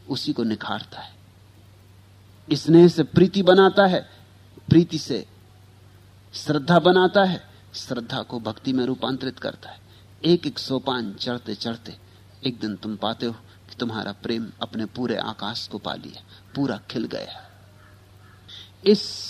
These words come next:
प्रेम की पूरी खिलावट में, इस प्रेम के पूरे कमल के खिल जाने में उपलब्धि है उसकी,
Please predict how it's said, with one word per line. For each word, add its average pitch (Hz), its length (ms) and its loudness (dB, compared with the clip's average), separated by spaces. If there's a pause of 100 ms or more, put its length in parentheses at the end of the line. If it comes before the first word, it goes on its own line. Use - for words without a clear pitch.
(320)
प्रेम 165 280 4
की 156 200 0
पूरी 131 400 -2
खिलावट 110 640 -6
में, 120 120 -14 (400)
इस - 200 -8
प्रेम 131 360 0
के 127 220 -10 (200)
पूरे 117 320 -4
कमल 110 260 -6
के 101 160 -14
खिल 90 260 -10
जाने 101 300 -10
में - 120 -18 (1500)
उपलब्धि - 540 -8
है - 240 -16 (1900)
उसकी, 247 520 6